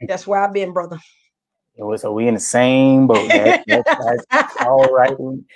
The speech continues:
Speaker 2: That means that I, I ain't the only one. <laughs>
Speaker 1: No,
Speaker 2: And
Speaker 1: you're
Speaker 2: I
Speaker 1: not.
Speaker 2: know. <laughs>
Speaker 1: You're not.
Speaker 2: Yeah.
Speaker 1: That's why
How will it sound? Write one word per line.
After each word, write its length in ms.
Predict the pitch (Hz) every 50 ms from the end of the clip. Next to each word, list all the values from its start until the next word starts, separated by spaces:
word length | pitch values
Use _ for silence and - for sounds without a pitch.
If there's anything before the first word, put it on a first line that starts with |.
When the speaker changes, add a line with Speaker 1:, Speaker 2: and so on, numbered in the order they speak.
| _ _
Speaker 2:
That 120 | - 127
means 400 | 131 135 143 151 156 156 156 143
that 220 | 135 143 139 147 156 156 147 - - - -
I, 40 | 127
I 80 | 117 151
ain't 100 | 160 147
the 80 | 165 175
only 320 | 185 196 196 196 180 160
one. 280 | 143 131 135 151 151 - -
<laughs> 60 | -
Speaker 1:
No, 840 | - 185 - 233 - 196 196 214 175 190 196 - 160 220 294 330 339 302 247
Speaker 2:
And 180 | - 247 220 - _
Speaker 1:
you're 120 | 151 156 175
Speaker 2:
I 100 | 180 175
Speaker 1:
not. 100 | 156 156
Speaker 2:
know. 240 | - - 120 123 - - 262 - - - -
<laughs> 260 | 247 - 143 185 185
Speaker 1:
You're 140 | - 285 330 311
not. 300 | 330 339 339 302 240 - -
Speaker 2:
Yeah. 60 | - - 120
Speaker 1:
That's 240 | 247 277 311 392 403
why 400 | - 330 339 330 311 294 285 277